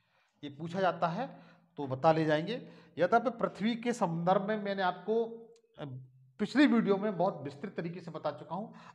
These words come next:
आप जाकर के उसे एक बार जरूर देख लें। तो देखिएगा मित्र, मैं आपको बताता हूं, mostly यहां पर एक बात और पूछी जाती है, जो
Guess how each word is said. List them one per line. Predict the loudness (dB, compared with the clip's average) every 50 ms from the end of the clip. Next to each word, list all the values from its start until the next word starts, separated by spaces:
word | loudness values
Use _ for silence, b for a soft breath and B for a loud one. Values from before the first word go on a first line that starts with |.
| B B
आप | 10 10 10 8 6
जाकर | 0 0 0 -2
के | -6 -8
उसे | -8 -8 -8 -10 -10 -12 -14 -16
एक | -8 -4
बार | -4 -4 -2
जरूर | -2 -2 -2 -2 -2
देख | -4 -6 -8
लें। | -8 -10 -12 -14 -16 -20 _ _ _ _ _ _ _ _ _ _ _ _ _ _ _ b b b b b b b b
तो | 0 0
देखिएगा | 2 2 0 2 2 2 4 6 6 6
मित्र, | 6 4 0 -4 -4 -6 -6 -10 -14 -18 -12 -10 -10 -8 -10 -10 -14 -18 _ _ _ _ _ _ b b b b b b b b b b b b b b b b b b -20 -20 _ _ _ _ _ _ _ _ _ _ _ _ _ _ -20 -20 _ _ _ _ _ _ _ _ _ _ -4
मैं | 4 6 8
आपको | 8 8 6 4
बताता | 2 4 4 4 6 4 4
हूं, | 4 4 2
mostly | 0 -2 -2 -4 -6 -8 -8 -10 -12 -16 -20 -20 _ _ _ _ _ _ _ _ _ _ _ _ _ _ -20 -16 -6 0
यहां | 2 4 4
पर | 6 6 6
एक | 8 6 6 10 12
बात | 12 12 12
और | 12 8 2 0
पूछी | -4 0 4 4
जाती | 4 4 4 0
है, | -4 -4 -4 -6 -8 -12 -16 -20 -20 -20 -20 _ _ _ _ _ _ _ _ _ _ _ _ _ _ _ -18 -18 -18 _ _ _ _ _ _ _ _ _ _ _ _ _ _ _ _ _ _ _ _ _ _ _ _ _ _ _ _ _ _ _ _ _ _ _ _ _ _ _ _ _ _ _ _ _ _ _ _ _ _ _ _ _ _ _ -14
जो | -8 -2 2 4 6 8 8 6 4 0 -4 -10